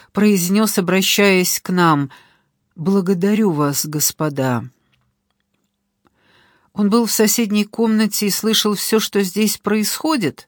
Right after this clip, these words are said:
спросила я, когда шаги на лестнице стихли. «И видел тоже», — Димка ткнул пальцем в камеру, отлично замаскированную. «Выходит,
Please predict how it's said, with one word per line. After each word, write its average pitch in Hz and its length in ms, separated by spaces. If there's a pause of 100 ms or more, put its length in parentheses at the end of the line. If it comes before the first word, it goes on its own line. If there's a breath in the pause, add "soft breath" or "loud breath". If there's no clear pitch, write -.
(100)
спросила 175 580
я, 208 340 (560 soft breath)
когда 175 300
шаги 185 340
на 180 140
лестнице 185 520
стихли. 123 680 (1200 loud breath)
«И 262 160
видел 233 420
тоже», — 139 720 (100)
Димка 190 400
ткнул 170 340
пальцем 214 460
в - 100
камеру, 208 380
отлично 180 520
замаскированную. 135 1000 (800)
«Выходит, 190 880